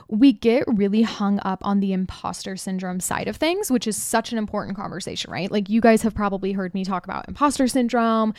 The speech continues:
ignoring your competition, you know, staying in your lane, doing things your way a million times. It's so, so important. But the one thing that we don't talk about is how important competition is from an analytics and data standpoint. And that's what I'm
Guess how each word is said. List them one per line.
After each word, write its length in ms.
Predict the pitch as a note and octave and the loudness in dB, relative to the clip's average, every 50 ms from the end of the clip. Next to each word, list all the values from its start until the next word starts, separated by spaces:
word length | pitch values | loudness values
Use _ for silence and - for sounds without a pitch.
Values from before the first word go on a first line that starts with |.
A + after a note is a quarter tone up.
| - - - - | -10 -14 -4 -2
ignoring 360 | A3 G3 A3 B3 B3+ B3+ A#3+ | 0 2 2 2 4 2 2
your 80 | A3 | 0
competition, 880 | G#3 G#3 A#3 G#3 - - A3+ G#3 - - G#3 G3+ G3+ G3+ G3 G3 F#3+ F#3 - - - - - | 0 -2 -2 -2 -2 -2 -2 0 0 0 0 2 2 2 2 2 0 -2 -4 -12 -20 -10 -2
you 100 | G3+ A3 | 0 2
know, 320 | G#3+ G3 F3+ F3 F3+ - _ - | 2 2 2 0 -2 -6 _ -10
staying 400 | - - - - B3+ B3 A#3+ A#3 | -10 -8 -4 -2 0 0 2 2
in 100 | A#3 A3+ | 2 2
your 140 | A3 G#3+ G#3+ | 2 2 0
lane, 300 | G#3 G3+ G3+ G3+ G3+ G3+ | 0 0 0 0 0 0
doing 240 | G#3 G#3+ A3 A3 | 0 0 -2 0
things 180 | G#3+ A3 G#3+ G3 | 0 0 -2 0
your 140 | G3+ G3 F#3+ | -2 -2 -2
way 200 | F#3+ F#3+ F#3+ F#3 - | 0 0 -2 -2 -2
a 60 | A3 | -2
million 520 | G#3+ G#3 G#3 G#3+ G#3 G3+ G3+ G3+ G3 F#3 F#3 | -2 0 4 4 4 4 4 2 0 -2 -4
times. 320 | G3 G3+ - - - - | -4 -6 -8 -8 -8 -4
It's 180 | - G3+ - - | -4 -4 -4 -2
so, 260 | - - A3+ G3+ G3+ | -2 0 2 2 2
so 180 | G#3 - - E3 | 0 -2 -4 -6
important. 400 | E3 G3+ - - A2 A2 - - _ - - - - - - | -6 -8 -8 -10 -10 -10 -12 -16 _ -20 -20 -20 -18 -8 -6
But 100 | A#3 G3 | 0 4
the 80 | A#3 A#3 | 4 4
one 340 | A3 G#3+ B3 C4+ E4+ G4 F#4+ | 6 4 4 4 4 0 0
thing 180 | - F#4 A3 | 0 0 0
that 100 | G#3 F#3+ | 0 0
we 80 | - F3+ | -4 -6
don't 260 | F#3 - C#4+ F4 F#4 | -4 0 0 0 0
talk 280 | A#3+ - G#3 F3+ - - | -2 -2 -4 -4 -4 -4
about 340 | - - - A2 - - - | -8 -6 -4 -4 -4 -4 -2
is 140 | - A3 - | -2 -2 -2
how 280 | - G#3 G#3+ A3 A#3+ | -2 -6 -4 -2 -2
important 440 | D4 E4 E4 - B3+ A3+ A3+ B3 A#3+ | -2 -2 -2 -2 -2 0 0 -2 -4
competition 580 | - - G#3+ G#3 - A3+ - G3+ F#3+ - A3 A3 | -4 -4 -4 -4 -4 -4 -6 -4 -4 -2 0 0
is 240 | A3+ A3+ A#3 A#3 - | 2 2 2 0 0
from 140 | - A3+ | -2 -2
an 120 | G#3+ A3 - - | -2 -2 -2 -4
analytics 560 | G3+ G3 F#3+ G3 G3 G3 G3 G3 F#3 - - | -4 -2 -2 -2 -2 -2 -2 -2 -4 -4 -4
and 140 | G#3 G3 F3+ | -4 -4 -2
data 260 | F#3+ - - - F#3+ | 0 -2 0 0 -2
standpoint. 720 | - - - G#3 G3 F#3+ F#3 F#3+ - - A#3 B3 C4 C4+ - | -4 -4 -4 -2 -2 0 -2 -2 0 2 2 4 4 4 2
And 160 | A3 G#3 G3+ | 2 2 4
that's 220 | G3 F#3+ G3 - | 2 2 0 -2
what 80 | A#3+ A#3 | 0 2
I'm 300 | A#3+ A#3+ A#3+ A#3+ A#3+ | 4 6 6 6 4